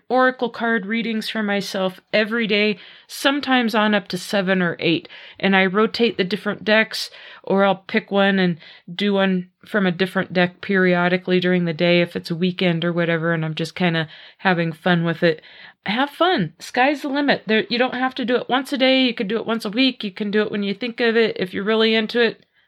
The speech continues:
go to town. There is no right or wrong. Just have fun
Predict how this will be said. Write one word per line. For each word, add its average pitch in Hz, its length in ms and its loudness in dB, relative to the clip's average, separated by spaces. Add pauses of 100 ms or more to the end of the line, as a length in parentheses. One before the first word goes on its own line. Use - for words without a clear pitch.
(180)
go 214 160 4
to 262 120 2
town. 180 500 -2 (340)
There 190 140 0
is 185 100 -4
no 208 180 0
right 196 260 0
or 180 80 -2
wrong. 156 300 -6 (440)
Just 254 560 0
have 214 480 0
fun 185 360 -2